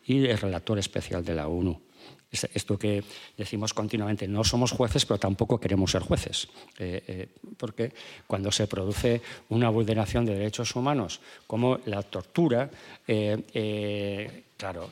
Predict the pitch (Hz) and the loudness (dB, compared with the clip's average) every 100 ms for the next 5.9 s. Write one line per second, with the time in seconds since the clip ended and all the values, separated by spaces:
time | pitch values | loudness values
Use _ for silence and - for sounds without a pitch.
0 | - 127 - 127 123 117 117 113 117 117 | -2 0 2 0 2 4 4 4 4 4
1 | 147 107 104 113 - 127 127 135 123 120 | 4 4 4 4 4 4 4 4 4 4
2 | 117 123 110 - 120 123 156 139 107 107 | 4 2 0 0 2 4 4 4 2 2
3 | 120 143 131 127 120 113 - 123 123 127 | 0 2 2 4 2 0 -2 2 4 6
4 | 143 165 - - - 113 110 107 139 127 | 6 4 -4 -8 2 2 4 4 4 4
5 | 127 120 - 127 120 156 156 156 190 | 4 2 2 2 4 4 4 4 2